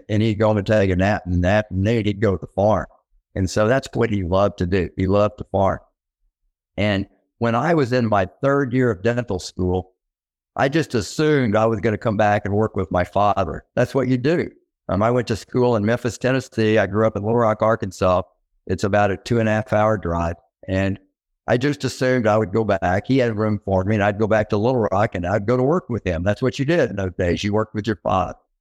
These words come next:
And when I was in my third year of dental school, one day we were talking, and he said, "You know, I've been hearing about a program called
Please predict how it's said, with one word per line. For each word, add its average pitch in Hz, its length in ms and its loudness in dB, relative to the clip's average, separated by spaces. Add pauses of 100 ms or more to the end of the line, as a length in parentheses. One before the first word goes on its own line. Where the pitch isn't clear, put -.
(340)
And 107 120 -2
when 127 120 2
I 143 100 2
was 131 160 0
in 135 120 2
my 113 120 2
third 139 300 0
year 127 160 2
of - 100 -6
dental 143 240 -2
school, 117 540 -4 (260)
one 139 220 0
day 131 160 2
we 123 100 0
were 110 80 0
talking, 120 460 0
and 110 80 0
he 110 80 0
said, 113 340 0 (380)
"You 127 120 2
know, 143 120 2
I've 180 160 0
been 160 120 2
hearing 135 360 0
about 113 400 2 (600)
a 104 180 0 (260)
program 113 400 0
called 113 520 2